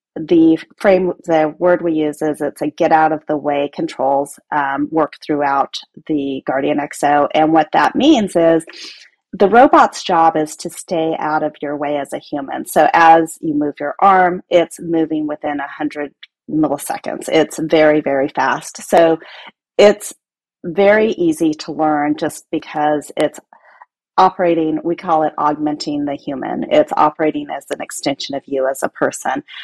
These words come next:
Um, that said, what you would have, I mean, it's a piece of equipment, right? And so for safety and those types of things, you would have a training period that would be similar to,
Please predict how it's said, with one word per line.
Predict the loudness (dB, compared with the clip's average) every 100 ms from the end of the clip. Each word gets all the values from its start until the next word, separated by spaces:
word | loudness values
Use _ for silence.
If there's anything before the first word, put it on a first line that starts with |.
| -18 -12 2
Um, | 6 8 6 2
that | 2 4 4 -2
said, | -4 0 2 4 2 0 -4
what | -4 0 0 0
you | -2
would | 0 -2
have, | -2 -2 0
I | 0
mean, | 0 0
it's | -2 -6
a |
piece | -14 -10 -10 -6
of | -8 -8
equipment, | -8 -6 -6 -6 -6
right? | -4 0 -2 0
And | 0 0
so | 0 2 4 2 -4 -16 -14
for | 0 0
safety | 0 2 2 0 -2
and | 0 2
those | 0 0
types | -2 -2 -2
of | -6 -4
things, | -2 0 -2 -4 -4
you | -2 0
would | -2
have | -4 -2 0 0
a | -2
training | -2 0 2 2 0 -4 _ -8
period | -2 0 0 -2
that | -2
would | -2
be | -4
similar | -6 -4 0 2 0
to, | 0 2 2